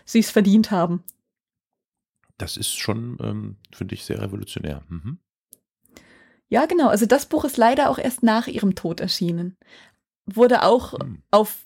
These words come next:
Speaker 1: als Reaktion auf Giuseppe Passis I Doneschi di Fetti dann im
Speaker 2: Hm.
Speaker 1: Endeffekt veröffentlicht.
Speaker 2: Mhm.
Speaker 1: Sonst wär's vielleicht nie rausgekommen. Also,
Speaker 2: Mhm.
Speaker 1: wenn der nicht so eine, so eine Polemik geschrieben hätte.
Speaker 2: Ja.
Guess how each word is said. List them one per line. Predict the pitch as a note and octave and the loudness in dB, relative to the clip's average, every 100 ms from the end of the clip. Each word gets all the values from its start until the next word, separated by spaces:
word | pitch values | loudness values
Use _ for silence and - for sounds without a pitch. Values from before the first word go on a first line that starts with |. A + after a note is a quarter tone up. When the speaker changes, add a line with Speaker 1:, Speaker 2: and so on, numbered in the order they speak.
| _ - | _ 0
Speaker 1:
als | G3+ - | 0 4
Reaktion | G#3+ G#3+ - - G#3+ A#3 | 4 4 2 2 4 4
auf | - G3+ G3+ | 4 2 2
Giuseppe | - G3 G#3 G#3 | -2 0 2 2
Passis | - G3+ G#3 G#3 | 2 2 2 0
I | - | 0
Doneschi | G3+ G3+ G3 - G3+ | 2 4 4 2 0
di | F#3+ | 2
Fetti | G#3 G3+ G3+ | 4 4 4
dann | F#3 F3+ F#3 F#3 - - - - | 4 4 4 2 -2 -14 -20 -6
im | - | 0
Speaker 2:
Hm. | E3 | 2
Speaker 1:
Endeffekt | - G3+ E3+ E3 | 2 4 2 2
veröffentlicht. | - - F3+ F#3+ E3 D#3 - _ | 2 4 4 2 2 -2 -8 _
Speaker 2:
Mhm. | F2+ D#2+ F#2+ _ _ _ _ _ | -4 -4 -6 _ _ _ _ _
Speaker 1:
Sonst | - F#3 - | 0 0 2
wär's | B3 C4 | 2 2
vielleicht | C4+ D4 - | 2 2 2
nie | D#4 | 4
rausgekommen. | C#4+ F4+ A#3+ - F3 F#3+ A3 | 4 4 2 2 2 2 -2
Also, | G3 F#3+ G3+ _ _ _ _ _ - | 0 0 -2 _ _ _ _ _ -6
Speaker 2:
Mhm. | F2 D2+ D#2+ _ _ _ _ _ _ _ _ - | -6 -6 -10 _ _ _ _ _ _ _ _ 0
Speaker 1:
wenn | F3+ | 4
der | F#3 | 4
nicht | G3 - | 4 2
so | F#3+ | 0
eine, | F#3 F#3 | 2 0
so | F#3 | 0
eine | F#3+ | 0
Polemik | - F#3 F#3 G3 F#3+ | 2 2 4 0 -2
geschrieben | G3 - F#3+ F#3+ | -8 -4 -2 0
hätte. | F#3+ - | -2 -2
Speaker 2:
Ja. | G2+ F#2+ | -2 -2